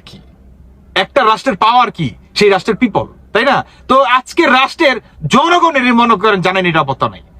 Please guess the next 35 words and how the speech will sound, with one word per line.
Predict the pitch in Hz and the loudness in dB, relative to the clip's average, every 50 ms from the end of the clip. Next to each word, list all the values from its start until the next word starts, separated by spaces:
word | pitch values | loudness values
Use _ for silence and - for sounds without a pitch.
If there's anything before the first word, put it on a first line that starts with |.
| - _ | -10 _
তাহলে | - 180 196 196 160 123 120 135 | -2 0 0 0 -2 -2 0 2
দেশ | 202 233 226 - - - | 2 2 0 -2 -4 -4
কিভাবে | 254 208 - 208 170 147 | -2 0 0 -2 -2 -2
থাকবে | 135 113 107 104 127 | -4 -8 -6 -2 -2
বলেন? | 143 147 113 - _ - - _ _ - - - - _ - - - - 156 | -2 -2 -2 -6 _ -20 -20 _ _ -20 -20 -20 -20 _ -20 -20 -4 0 0
দেশ | 220 277 269 - - - | 2 2 0 -4 -4 -2
কিভাবে | - 320 302 269 320 320 294 208 | 0 2 2 2 0 0 -2 -2
থাকবে? | 208 185 156 139 135 101 - - - - - - - - - 190 | -2 -4 -4 -6 -8 -8 -10 -14 -20 -20 -20 -20 -14 -6 -4 -4
আজকে | 220 - - 294 285 262 - - | -4 -2 0 0 0 0 0 0
সাধারণ | - 185 202 196 226 220 226 220 190 160 139 160 | 0 0 0 2 2 2 2 2 2 0 0 0
মানুষ | 185 214 220 190 151 - - - - - - - - - | 2 2 2 0 -2 -4 -10 -20 -20 -20 -20 -12 -2 0
চিৎকার | 233 247 - _ _ - - 269 247 233 226 - | 0 0 0 _ _ -6 -2 0 0 0 0 0
করে, | 202 185 185 175 - | 0 0 0 0 0
চিৎকার | 208 208 - - - 208 165 160 139 | -2 -4 -4 -2 -2 0 0 0 0
যে | 160 151 135 - - - - - 180 190 | 0 0 -2 -2 -4 -10 -8 -4 -2 -2
আমি | 202 208 220 233 233 233 - - 160 185 | 0 0 2 2 2 0 0 0 -2 -2
আমার | 190 185 180 180 170 160 127 120 | 0 0 0 0 0 -2 -4 -2
জানের | 180 185 175 180 165 131 - - - - _ - | -2 0 0 0 -2 -4 -6 -12 -20 -6 _ 0
নিরাপত্তা | 208 233 262 208 202 208 185 - 143 - | 2 2 2 0 0 -2 -2 -2 -4 -4
চাই। | - 113 101 - - - - - | -4 -6 -6 -8 -14 -12 -8 -8
আজকে | 185 - - 269 254 202 | -8 -4 -2 -2 -2 -2
প্রতিটি | 262 277 262 233 233 226 170 135 117 135 | -2 -4 -2 0 0 0 0 0 2 2
মা | 196 240 269 262 | 2 2 2 2
বোন | 262 254 226 - - - - - - - | 0 0 -2 -2 -6 -12 -20 -10 -4 -2
চিৎকার | 220 220 - - - - 254 233 226 196 | -2 -2 -2 -6 -6 -2 0 0 0 0
করে | 202 180 175 175 | 0 -2 0 0
এবং | 180 165 127 110 | -2 -2 -2 -2
ঘর | 143 196 226 - - | 0 0 0 -2 -4
থেকে | 208 202 196 | -4 -2 0
যখন | 202 190 175 143 131 | 0 0 0 -2 -2
বের | 160 175 202 | 0 2 2
হয়, | 196 160 131 - _ - - - - 151 | 0 0 -2 -6 _ -20 -12 -6 -4 -2
আমার | 165 185 202 | -2 0 0
মনে | 214 226 233 | 0 0 0
হয় | 196 | 0